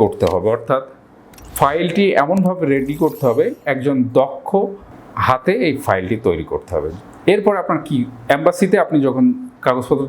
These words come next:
জমা হবে, আপনার পাসপোর্টের পাতা ফাঁকা থাকতে হবে। অর্থাৎ আপনি অনেক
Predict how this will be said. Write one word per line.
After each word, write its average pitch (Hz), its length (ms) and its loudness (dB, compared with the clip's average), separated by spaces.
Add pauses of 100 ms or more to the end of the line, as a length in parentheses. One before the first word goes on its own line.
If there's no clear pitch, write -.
জমা 147 240 2
হবে, 185 220 0
আপনার 127 260 -4
পাসপোর্টের 165 560 -2 (480)
পাতা 147 340 2 (180)
ফাঁকা 143 340 2
থাকতে 113 260 -4
হবে। 107 180 0
অর্থাৎ 135 240 -2 (260)
আপনি - 140 -2 (140)
অনেক 190 140 -4